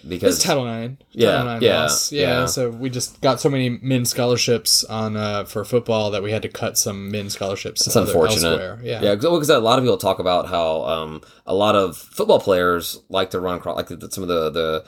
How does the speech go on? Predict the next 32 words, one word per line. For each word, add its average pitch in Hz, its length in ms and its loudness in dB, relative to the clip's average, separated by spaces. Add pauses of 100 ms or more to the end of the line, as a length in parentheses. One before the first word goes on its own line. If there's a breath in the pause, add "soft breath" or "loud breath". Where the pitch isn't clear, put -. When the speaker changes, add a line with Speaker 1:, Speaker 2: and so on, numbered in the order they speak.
(200 soft breath)
Speaker 1:
corners 101 580 4
and 87 80 -6
the 80 40 -6
receivers 95 720 2
Speaker 2:
Yeah. 120 140 2
Speaker 1:
also 95 180 2
like 92 120 2
to 90 80 -2
run 92 240 0
cross 87 200 0
country, 92 460 2
Speaker 2:
Right. 110 200 -6 (140)
Speaker 1:
uh, 80 320 4
just 87 200 -2
to, 90 220 2
to 98 80 -6
work 92 200 0
on 87 80 0
their 80 100 -2
speed 90 520 2
and 73 340 -4
all 82 100 2
that 82 100 2
kind 87 140 0
of 78 60 -2
stuff. 82 240 2
So - 100 0
it's 87 100 2
unfortunate 87 460 2
that 58 80 -6
we 73 80 -8
can't, 85 400 -4